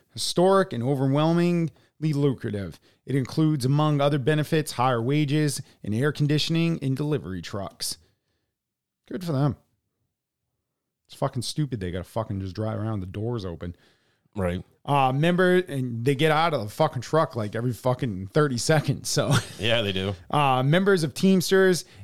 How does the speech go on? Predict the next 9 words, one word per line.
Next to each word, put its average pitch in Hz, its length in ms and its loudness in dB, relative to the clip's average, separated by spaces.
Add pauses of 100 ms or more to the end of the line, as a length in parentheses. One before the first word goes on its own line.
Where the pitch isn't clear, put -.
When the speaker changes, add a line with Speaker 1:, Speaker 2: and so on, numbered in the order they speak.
Speaker 1:
angered 170 380 4
by 151 160 2
the 139 100 0
con-, 160 440 2 (120)
by 139 280 0
a 127 40 0
contract 135 720 0
that, 127 540 0
um, 110 640 -2